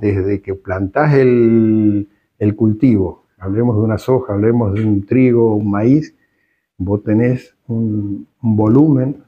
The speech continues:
óptimo de aplicación.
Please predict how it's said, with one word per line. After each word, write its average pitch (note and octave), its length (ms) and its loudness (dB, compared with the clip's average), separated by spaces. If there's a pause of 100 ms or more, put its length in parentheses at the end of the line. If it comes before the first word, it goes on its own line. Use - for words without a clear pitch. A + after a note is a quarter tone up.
(580)
óptimo D3 640 0
de A2 220 -2
aplicación. G#2 800 -4